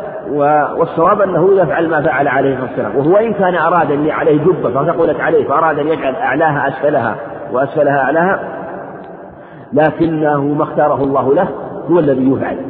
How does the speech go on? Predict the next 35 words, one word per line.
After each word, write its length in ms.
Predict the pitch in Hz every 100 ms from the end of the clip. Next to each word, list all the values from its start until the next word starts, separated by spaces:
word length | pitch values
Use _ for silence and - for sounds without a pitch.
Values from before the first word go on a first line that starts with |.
| - - -
فقلبها 680 | 143 175 165 143 143 151 190 - - - -
وجعل 440 | 131 147 135 143 139
ما 80 | 151
على 220 | 127 143
الأيمن 320 | 135 170 165
على 180 | 117 135
الأيسر، 280 | 156 139 135
وما 160 | 139
على 180 | 120 127
الأيسر 220 | 160 143
على 120 | 117
الأيمن. 260 | 120 110 92 - - - - - - - - - - - - - 151
وهذا 340 | 170 208 196
لا، 160 | 196 170 143 135 - - - - - 135
و-، 240 | 165 160
ولو 200 | 220 233
قيل 300 | 233 202 180
ب-، 300 | 156 160 139
بالقلب، 460 | 160 - 175 175 - - -
ولو 160 | 156 175
قيل 300 | 175 190 156
بأن 180 | 151 147
يجعل 260 | 165 -
الأعلى 400 | 143 143 151 143
الأسفل 400 | 127 151 - 147
والأسفل 360 | 127 156 - 151
أعلى، 240 | 165 180 151 - -
فهذا 380 | 165 196 208 190
في 60 | 170
الحقيقة 360 | 143 175 175
لا 120 | 160 202
يأتي 420 | 190 135 175 190 143 - - -
إلا 500 | 190 196 175 165 156
في 240 | 135 175 160
ثوب 320 | 180 185